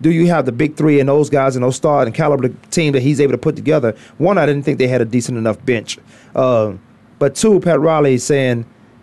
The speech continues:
well, we're gonna find a way to build another championship. Now, does LeBron James, who is really the, the catalyst to all this, does he have the guts to stay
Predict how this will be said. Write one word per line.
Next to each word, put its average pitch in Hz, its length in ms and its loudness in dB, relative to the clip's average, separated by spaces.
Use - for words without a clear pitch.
well, 131 360 0
we're 160 140 0
gonna 165 140 0
find 143 280 -2
a 123 40 0
way 120 340 0
to 147 100 -4
build 127 260 0
another 120 240 -4
championship. 131 540 -4
Now, 139 240 0
does 127 240 2
LeBron 135 400 0
James, 123 520 -2
who 156 120 4
is 120 100 0
really 147 300 4
the, 110 260 -4
the - 100 -20
catalyst 156 440 0
to 127 60 0
all 143 260 2
this, 107 280 -2
does 151 200 0
he 160 100 2
have 139 240 0
the 113 80 -2
guts 117 460 -2
to 110 100 -8
stay 107 480 -2